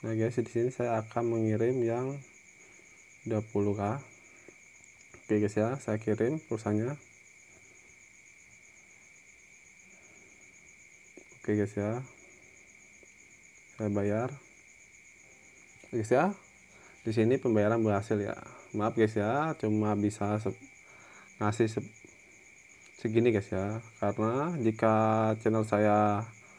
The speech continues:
pokoknya video saya tembus dua ratus like, saya akan bagikan dua puluh, lima puluh ribu pulsa ya. Nah, di sini karena belum sampai, saya beli dua puluh ribu guys ya. Nah, di sini saya akan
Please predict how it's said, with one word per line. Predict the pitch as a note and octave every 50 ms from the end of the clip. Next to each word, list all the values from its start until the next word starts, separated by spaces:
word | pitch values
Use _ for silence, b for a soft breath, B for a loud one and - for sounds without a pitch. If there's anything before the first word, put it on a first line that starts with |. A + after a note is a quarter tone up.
| B B B - -
pokoknya | A2+ A2+ A2+ A#2 C3 D3+ E3 E3
video | - B2+ A2+ A2+ A2
saya | A2 A2 G#2+
tembus | G#2 - A2 G#2+ A2+ A2
dua | A2 G#2+
ratus | G#2 G#2+ G#2+ A2 G#2
like, | - B2+ C#3
saya | - - - F#2+ F#2+
akan | - - A2 G#2+ G2+
bagikan | G#2 G#2 G#2 G2+ - - A#2 B2 A#2+
dua | A2+ A2 G#2+ G#2+ G#2
puluh, | G#2 - - G#2 G#2 G#2+ G#2+ G#2+
lima | G#2+ G#2+ G#2+ G#2+ G#2+ G#2 G#2 G#2 - -
puluh | A2 G#2+ G#2 G#2 G#2 A2+ A#2+ -
ribu | G#2 G#2+ G#2+ G#2 G#2+ A2+ A2 A2
pulsa | - A2 G#2 - G#2 F#2+
ya. | F#2+ G2+ A2+ - - B B B B B B B B B B B B B B B B B B -
Nah, | - A2+ G#2+
di | G2+ G#2
sini | A#2+ A#2+ C3
karena | - - A2 G#2+ A2 G#2+ G#2+ G2+
belum | G#2 G#2 G#2 G#2 G#2
sampai, | - G#2 G2 G2 - A#2 C3 C#3
saya | - A2 G#2+ G#2+ G#2+ G#2+ G#2+
beli | G#2+ G#2 G#2+ A2 A#2 A#2+
dua | A2+ A2+ A2 G#2
puluh | A2 - - G#2 G#2+ G#2+ A#2 B2 B2 A#2+
ribu | A2 G#2+ A2 A2 G#2+ A2 A#2 A#2
guys | G#2 F2 - - F#2+
ya. | F#2 F#2+ G#2 A2 - - - - B B B B B B B - - - - - - - - - - - B B B B B B B
Nah, | - A2+ G#2+ G#2+
di | G#2+
sini | A2 - A#2+ B2 D#3
saya | - - G#2 G2 G#2+ G#2
akan | - - - - A2 A#2 B2+ B2